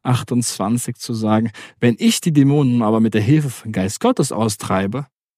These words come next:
ja, dann ist doch das Reich Gottes zu euch gekommen. Und hier kommen ganz wichtige Begriffe nämlich zusammen, der Messias spricht vom Reich Gottes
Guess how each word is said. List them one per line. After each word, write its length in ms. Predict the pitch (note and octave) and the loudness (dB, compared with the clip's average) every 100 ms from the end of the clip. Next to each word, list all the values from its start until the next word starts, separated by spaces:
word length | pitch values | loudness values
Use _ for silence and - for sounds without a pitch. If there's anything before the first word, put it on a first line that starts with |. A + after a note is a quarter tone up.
| _ | _
ja, 160 | - G2 | -4 -2
dann 400 | G#2 A2 B2+ C3 - | 2 2 2 -2 -6
ist 260 | G#2+ - | -8 -6
doch 180 | G2 - | -10 -12
das 340 | - G#2 - G2+ | -12 -10 -6 0
Reich 260 | G#2 G#2 | 0 0
Gottes 560 | - G2 - G2+ - - _ _ | -4 -8 -8 -10 -12 -16 _ _
zu 240 | - - | -12 -8
euch 240 | A2+ F#2+ - | -6 -6 -8
gekommen. 500 | F#2+ - F#2+ G#2 - _ _ _ _ _ _ _ _ _ _ - | -12 -10 -10 -10 -16 _ _ _ _ _ _ _ _ _ _ -2
Und 100 | A#2+ | 4
hier 120 | D#3+ | 4
kommen 200 | D#3+ C#3+ | 4 2
ganz 180 | C#3 C3+ | 2 0
wichtige 340 | C#3 - B2+ | -4 0 0
Begriffe 520 | A2+ B2 B2+ C3+ - | 0 -4 0 -2 0
nämlich 220 | A#2+ A2+ - | -4 -4 -6
zusammen, 460 | A#2 G#2+ A2 F#2 _ _ _ _ - | -6 -2 -2 -4 _ _ _ _ -6
der 100 | A2 | 0
Messias 880 | G#2+ G2+ - A3 F#3+ G#2 - - - _ - | 0 0 0 2 4 4 -2 -10 -14 _ -20
spricht 300 | - G#2 - | -10 -8 -6
vom 140 | F2+ | -6
Reich 300 | F2+ G#2 A2 | 0 2 2
Gottes 520 | G2 F#2+ G2+ G2+ - | -2 -2 -2 -2 -4